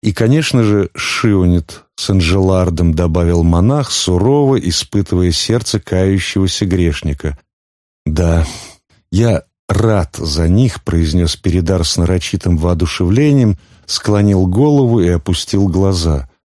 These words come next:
Юноша вовсе не был рад, но стремился не подавать виду, и было ясно, что решимости на это у него хватит.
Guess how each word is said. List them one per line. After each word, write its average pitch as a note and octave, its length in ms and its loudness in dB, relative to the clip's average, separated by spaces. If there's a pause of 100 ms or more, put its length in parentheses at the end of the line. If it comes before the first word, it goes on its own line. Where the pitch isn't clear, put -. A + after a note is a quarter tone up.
(480)
Юноша C3+ 420 2
вовсе B2 400 0
не A#2+ 280 4
был D#2+ 300 0
рад, C#2 380 -4 (400)
но E2+ 80 0
стремился A2 640 0
не E2 80 2
подавать F#2+ 580 -2
виду, F#2 320 0
и - 160 -2
было F#2+ 300 2
ясно, F#2+ 680 0 (180)
что - 200 -4
решимости A#2+ 760 0
на F2 120 2
это D#2 280 0
у D2+ 80 -2
него D2+ 280 -2
хватит. F2 760 -4